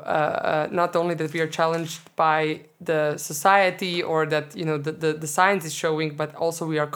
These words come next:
called to renew ourselves and be more, grow more into the likeness of the image of God. And I, you know, I think that that's where, you know, Bible and,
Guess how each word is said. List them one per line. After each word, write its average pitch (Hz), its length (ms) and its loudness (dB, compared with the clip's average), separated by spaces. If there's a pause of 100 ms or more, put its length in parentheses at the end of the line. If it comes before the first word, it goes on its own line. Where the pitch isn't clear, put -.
called 160 340 2 (360)
to 170 80 -8
renew 165 300 0
ourselves 156 540 0
and 151 160 -2
be 156 200 -4
more, 151 360 0 (380)
grow 196 180 4
more 175 240 2
into 160 200 -4
the 156 140 -10
likeness 156 460 0
of 156 100 -6
the 165 80 -6
image 156 220 -4
of 156 140 -8
God. 196 380 2 (420)
And 160 300 0
I, 156 600 2
you 170 100 -8
know, 156 160 0
I 170 80 -2
think 175 320 -4
that 151 320 0
that's 160 320 -2
where, 151 300 2
you 160 160 -4
know, 151 100 0
Bible 151 580 2
and, 143 320 -4